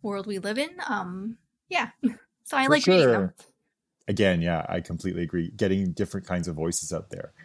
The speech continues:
Speaker 2: 'cause you get
Speaker 1: Mm-hmm.
Speaker 2: totally different stories.
Speaker 1: For sure. Um, but yeah, I really highly recommend those anthologies.
Speaker 2: That's amazing. Yeah. Is there a favorite one you have, or is it, is there a particular one that you're really, that you're really drawn to?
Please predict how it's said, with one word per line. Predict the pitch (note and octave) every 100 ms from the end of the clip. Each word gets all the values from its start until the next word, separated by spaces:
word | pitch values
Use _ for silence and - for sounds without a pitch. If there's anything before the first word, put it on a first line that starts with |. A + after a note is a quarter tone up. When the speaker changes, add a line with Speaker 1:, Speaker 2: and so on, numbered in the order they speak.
| -
Speaker 2:
'cause | - A2+
you |
get | B2 A2
Speaker 1:
Mm-hmm. |
Speaker 2:
totally | G#2 A2+ G#2 G2+
different | F#2+ - E2+
stories. | - F2 E2 E2 - - - _ _
Speaker 1:
For | -
sure. | A#3 - F#3 - B3+ _ _ _ _ _ _ -
Um, | F#3+ F3 F#3 F3+
but | A3+
yeah, | F#4
I | G3
really | G#3 A#3+ C4 B3+ B3
highly | - - A3 A#3+ A#3
recommend | A3+ - G#3+ F3+ G3+ A3+ - _ _ -
those | G#3 G3+
anthologies. | F#3+ - - B2+ - - - - - _ _ _ _ _ _ _ _ _ -
Speaker 2:
That's | G2 F#2
amazing. | G2+ F#2 A#2+ - D#2
Yeah. | F2 G#2 D2+ - -
Is | C3+ A#2
there | B2+
a | A2+
favorite | A2+ A2 A#2+
one | A#2
you | B2+
have, | A#2+ B2 D#3
or | C3 G#2
is | G2
it, | F#2 F#2
is | G2+ F2+
there | F2+
a |
particular | - A#2 - G#2
one | F#2+ F#2+
that | F#2
you're | F2+
really, | F2 F#2 F2 F2
that | F#2 F2+
you're | F2+
really | F2+
drawn | F#2 F#2 F#2+
to? | -